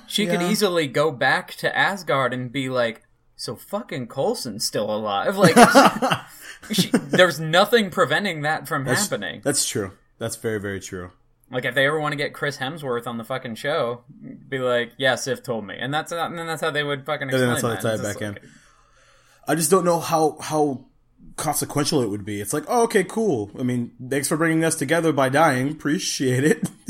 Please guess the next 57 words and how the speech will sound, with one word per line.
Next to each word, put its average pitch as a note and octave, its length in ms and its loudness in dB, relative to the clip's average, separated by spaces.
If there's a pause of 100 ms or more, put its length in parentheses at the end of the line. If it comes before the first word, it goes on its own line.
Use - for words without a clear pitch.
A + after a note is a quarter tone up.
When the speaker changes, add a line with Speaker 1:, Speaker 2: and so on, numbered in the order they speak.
(220)
Speaker 1:
Yeah. F#2 440 -8
Speaker 2:
And C#3 100 2
then D3+ 120 6
Nick D#3 120 4
Fury D#3 480 2
kinda C3+ 220 0
died A2+ 360 -2
and A2+ 140 -4
then A2 120 -4
not A2 200 -8
died. G2+ 400 -8
So, G#2+ 420 -4
you A#2 120 -4
know, G2+ 140 -6
there's G2+ 200 -8
that. G#2+ 440 -6 (200)
Speaker 1:
They F3+ 160 -6
do B2 200 -6
that F2+ 200 -4
a F#2 40 -10
lot. F2+ 500 -8 (120)
Speaker 2:
D-, B2+ 140 -12
yeah, A2 300 -4 (100)
the - 80 -14
fa-, A2+ 160 -8
hashtag A2+ 480 -6
fake G#2+ 220 -6
dying. A#2 320 -6 (320)
Speaker 1:
Yeah. E2 800 -12 (340)
Speaker 2:
Yeah, - 240 -16 (160)
yeah, D2 160 -12
they D2 60 -10
Speaker 1:
Yeah. F2 80 -10
Speaker 2:
definitely D#2+ 260 -10
do F2 140 -12
that E2+ 60 -10
a E2 40 -10
lot. E2+ 320 -10 (420)
But, F#2+ 300 -8 (220)
uh, G#2 380 -2 (680)
Speaker 1:
I - 60 -8
don't F3 80 -2
know C#4 60 2
Speaker 2:
I D3+ 40 4
Speaker 1:
if D3+ 40 4
they D#3 60 4
Speaker 2:
don't C3 60 4
Speaker 1:
do C3+ 60 4
Speaker 2:
know, C3 80 6
Speaker 1:
it - 40 0
as A2+ 60 -4
Speaker 2:
man. C3+ 80 -4
Speaker 1:
much A#2+ 160 -4
as G#2 140 -10
D G2+ 180 -8
C, G2 320 -10
but - 320 -12